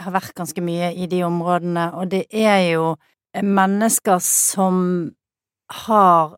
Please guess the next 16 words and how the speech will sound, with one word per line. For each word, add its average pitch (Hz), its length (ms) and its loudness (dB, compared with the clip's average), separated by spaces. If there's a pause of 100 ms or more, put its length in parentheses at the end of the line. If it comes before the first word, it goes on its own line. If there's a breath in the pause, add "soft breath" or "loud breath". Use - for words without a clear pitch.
(160)
eh, 170 320 -6 (120)
veldig 202 360 2
stor 190 300 -2
avhengighet 160 800 -2 (200)
av 160 420 0 (480)
både 170 180 -4
delstaten 165 760 -4
og 151 60 -2
den 151 80 -4
føderale 160 440 -4
staten - 400 -12
på 175 100 -12
mange 160 260 -4
måter. 160 480 -6 (340)
Det 190 60 -6
er 175 80 2